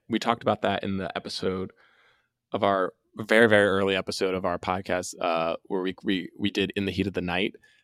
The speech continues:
Uh, and we did that with Keegan-Michael Key, uh, which was an awesome, uh,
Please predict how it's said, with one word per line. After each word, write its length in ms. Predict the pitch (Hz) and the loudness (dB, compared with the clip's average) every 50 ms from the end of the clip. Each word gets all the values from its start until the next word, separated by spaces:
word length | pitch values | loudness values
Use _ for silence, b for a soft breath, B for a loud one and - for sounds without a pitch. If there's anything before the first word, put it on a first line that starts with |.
| _ _ - | _ _ 0
Uh, 260 | 90 95 90 87 - | 0 2 2 2 2
and 80 | - 104 | 2 0
we 60 | 98 | 2
did 100 | 98 113 | 4 4
that 100 | 107 101 | 4 4
with 120 | 95 92 - | 2 0 -2
Keegan-Michael 500 | - 107 101 107 92 87 92 - - 87 | -2 -2 -2 -2 -2 -4 -4 -4 -6 -10
Key, 480 | - - - 92 82 71 69 85 - - _ _ _ _ _ _ _ - | -8 -6 -4 -4 -2 -2 -4 -4 -6 -10 _ _ _ _ _ _ _ -2
uh, 180 | 92 85 82 | 0 2 2
which 200 | 80 87 90 - | 2 0 -2 -2
was 140 | 92 90 90 | -4 -2 -2
an 60 | 87 | -2
awesome, 560 | 73 82 87 85 - - 87 87 87 85 76 - - _ _ - | -2 -2 -2 -4 -4 -6 -8 -8 -6 -8 -10 -12 -14 _ _ -4
uh, 200 | 92 92 78 69 | -4 -2 -2 -2